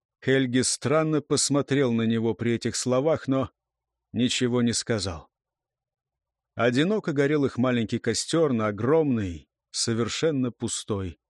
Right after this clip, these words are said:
земле. Обратно в свой лагерь Хальгрим Хёвдинг вернулся, как обещал,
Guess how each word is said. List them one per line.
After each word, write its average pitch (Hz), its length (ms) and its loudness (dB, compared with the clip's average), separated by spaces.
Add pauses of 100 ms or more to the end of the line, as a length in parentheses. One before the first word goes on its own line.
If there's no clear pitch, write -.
(320)
земле. 90 520 -6 (1300)
Обратно 165 640 2
в - 60 -4
свой 175 220 2
лагерь 170 400 4
Хальгрим 156 520 0
Хёвдинг 151 540 0
вернулся, 135 480 0
как 127 180 -2
обещал, 117 640 -2